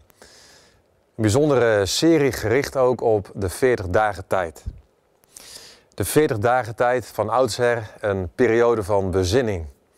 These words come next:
op het lijden van Christus. Een stukje verstilling ook wel. Een toeleven naar Golgotha, naar dat moment op Goede Vrijdag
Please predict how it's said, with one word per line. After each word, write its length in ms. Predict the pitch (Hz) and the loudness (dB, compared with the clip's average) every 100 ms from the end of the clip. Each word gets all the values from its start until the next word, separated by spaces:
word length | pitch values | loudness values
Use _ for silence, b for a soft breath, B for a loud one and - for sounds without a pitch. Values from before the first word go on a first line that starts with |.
| B B B B B B B 113 | B B B B B B B 2
op 240 | 104 95 | 2 2
het 140 | 98 | -2
lijden 360 | 98 110 123 110 | 0 2 0 -2
van 140 | 104 | -6
Christus. 680 | 98 135 120 - 90 - - _ _ _ | -4 -2 -2 -6 -10 -10 -20 _ _ _
Een 80 | 87 | -14
stukje 380 | - 113 - 104 | -4 -4 -4 -6
verstilling 580 | 110 95 - 147 120 101 | -4 -6 0 2 2 0
ook 160 | 90 | -2
wel. 280 | 90 82 85 _ _ B B B B B | -2 -4 -6 _ _ B B B B B
Een 180 | - 101 | -6 -2
toeleven 580 | 151 151 135 135 117 117 | 2 4 4 2 0 -2
naar 500 | 110 113 110 107 101 _ b b b _ _ | -2 -2 -4 -8 -14 _ b b b _ _
Golgotha, 680 | - - 131 98 98 90 82 | -16 0 0 0 -2 -4 -6
naar 320 | 87 98 101 98 | -4 -2 -2 -4
dat 120 | 95 | -4
moment 440 | 101 117 117 107 - - | -2 0 -2 -4 -14 -20
op 120 | - | -8
Goede 300 | - 120 95 | 0 0 0
Vrijdag 580 | 104 104 87 82 - | -2 -2 -2 -8 -14